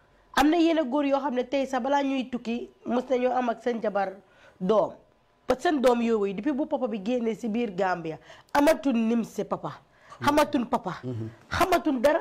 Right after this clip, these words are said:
Speaker 1: si seen waajur bu góor. Lan moo ko waral? Sa waajur every day mi ne la dama busy, dama nekk si meeting. Or sometimes sax ñu ne seen boy yi ñoo ñëw, dañoo lekka.
Speaker 2: Mhm.
Speaker 1: Am na yenn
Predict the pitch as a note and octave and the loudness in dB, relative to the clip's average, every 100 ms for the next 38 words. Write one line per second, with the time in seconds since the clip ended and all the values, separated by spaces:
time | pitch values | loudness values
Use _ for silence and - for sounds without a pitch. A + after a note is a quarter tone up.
0 | - C#4 D4+ C4 A3+ A3 A3 G#3 F#3 F3+ | -2 -4 -2 0 0 -2 -4 -8 -6 -4
1 | F3+ E3 - - - - - B3+ C#4 C#4 | -4 -4 -8 -20 -20 -16 -2 0 4 4
2 | C4+ A3+ F#3+ E3+ - - _ _ - C#4 | 2 0 -2 -4 -8 -16 _ _ 0 4
3 | B3+ A#3 A#3 C4 - A3 A3+ A3 G#3 G3+ | 6 4 0 -4 -4 -4 -4 -4 -4 -4
4 | G#3 G3+ F3+ G#3 D#3+ D#3+ - _ _ _ | -4 -4 -4 -6 -6 -10 -12 _ _ _
5 | F#3 A#3 A#3+ A#3 - _ _ - A3 A#3+ | 0 4 4 2 -4 _ _ -10 -2 -2
6 | B3 A#3 A3+ G3+ A3+ A3+ F#3 E3+ - - | 0 -4 -6 -4 -4 -4 -6 -8 -8 0
7 | C4 C#4 D#4+ C4 A#3+ C4 - A3+ B3 A#3 | 2 2 0 0 0 -2 -2 0 0 0
8 | A#3+ G#3+ G3+ F#3+ F#3+ G3 F#3+ F3+ F#3 F#3+ | -2 -2 -2 -2 -2 -2 -2 -4 -2 0
9 | F#3+ F#3 - - - _ _ _ _ _ | 0 -2 -4 -12 -20 _ _ _ _ _
10 | _ _ B2 F#2+ G#2 D#4+ F#4+ E4+ | _ _ -8 -4 0 4 6 4